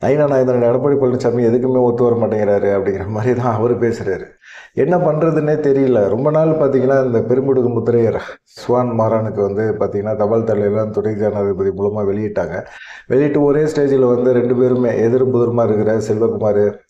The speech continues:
அப்புறமா ஆர் வி, இவங்க ரெண்டு பேர்த்தையுமே ஒரே மேடையில உட்கார வச்சு அந்த சமுதாயத்தினர் ஓட்டு, பிரிஞ்சு கிடக்கிற அந்த சமுதாயத்தினர் ஓட்டு, இவங்க குரூப்பு, இந்த குரூப்பு அப்படின்னு இருக்கிறத தாண்டி எல்லாருமே ஒருங்கிணைந்து ஒரு இதா சரி நமக்கு வரும்,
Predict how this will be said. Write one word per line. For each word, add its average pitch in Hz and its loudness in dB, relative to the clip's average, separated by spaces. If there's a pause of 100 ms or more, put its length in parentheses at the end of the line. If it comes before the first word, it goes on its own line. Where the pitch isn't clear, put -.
(280)
அப்புறமா 104 -2
ஆர் 104 0
வி, 104 -4 (140)
இவங்க 117 0
ரெண்டு 123 0
பேர்த்தையுமே 123 0
ஒரே 117 2
மேடையில 110 0
உட்கார 110 0
வச்சு 107 0
அந்த 101 0
சமுதாயத்தினர் 107 0
ஓட்டு, 101 -2 (220)
பிரிஞ்சு 123 -2
கிடக்கிற 104 -2
அந்த 98 -4
சமுதாயத்தினர் 101 -2
ஓட்டு, 95 -2
இவங்க 113 -2
குரூப்பு, 110 -4 (100)
இந்த 104 -4
குரூப்பு 107 -4
அப்படின்னு 107 -4
இருக்கிறத 104 -2
தாண்டி 104 -2 (460)
எல்லாருமே 143 2
ஒருங்கிணைந்து 139 2
ஒரு 117 2 (360)
இதா 117 2
சரி 113 0
நமக்கு 107 -2
வரும், 104 2